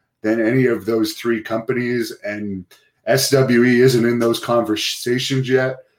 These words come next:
but they should be. They're on T V in over thirty-three million homes. Um, starting today, they started posting their new T V episodes on the S W E Fury YouTube channel. So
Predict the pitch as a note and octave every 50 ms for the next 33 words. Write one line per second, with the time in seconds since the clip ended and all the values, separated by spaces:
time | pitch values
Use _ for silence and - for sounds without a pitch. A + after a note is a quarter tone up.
0 | _ _ _ _ _ - A#2 A2 A2 A#2 A#2 A2+ A2 - - B2+ C3 A2+ G2 A2+
1 | A2 A2 G#2 A2 A2+ A#2+ A#2+ A#2 A#2 A#2 - - B2 A#2 G#2+ G2 A2 A2 A2+ A2
2 | A2+ G#2+ G#2+ G#2 G#2 F#2 G2+ G2 G2 G2 - _ _ _ _ _ _ _ _ _
3 | - A2 A2 A2 A2+ A2 - - A#2 A2+ A2 G#2 G#2 G#2 G#2 G#2+ G#2 G2 F#2+ F#2+
4 | A2+ A2+ A2 A2+ A2+ A2+ A2+ A2+ A2 G#2+ - - - - _ _ _ _ _ _
5 | _ _ - G2 G2 G2 G2 F#2+ F#2+ - - - - B2+ B2+ C3+ C3 C3+ C3 A#2+
6 | A#2 - - C3+ G2+ A#2 B2 B2+ C3 C3 C3 A#2+ A2+ A2+ - - - A#2+ A#2+ A#2+
7 | A#2 A#2 A2 - - A#2+ A#2+ A#2 A#2 - - A#2+ A2+ A2 G#2+ G#2+ A2 G#2+ _ _
8 | _ _ _ _ - A2+ A#2 A2 A2+ B2 B2+ C3 C3+ - - B2 A#2 A2 G#2 A#2
9 | A#2 A2 A#2 A#2 - B2+ A2+ - C3 B2 A#2+ A#2+ A#2+ A2+ - - A#2+ B2 B2+ B2+
10 | B2 A#2 A#2 A#2 A#2 - - - A#2 A#2 A2+ A2+ A2 A2+ A2+ A2+ A2+ A2 G#2+ -
11 | _ _ _ _ _ _ - - A#2+ A#2+ A#2 A#2 A#2 A2+ G#2+ G#2 G#2+ B2+ C#3+ C#3
12 | C3+ C3 A2+ G2+ - - A#2 G#2+ G#2 G2 G2 G2 F#2+ - - A2 G#2 G2+ G2+ G2
13 | -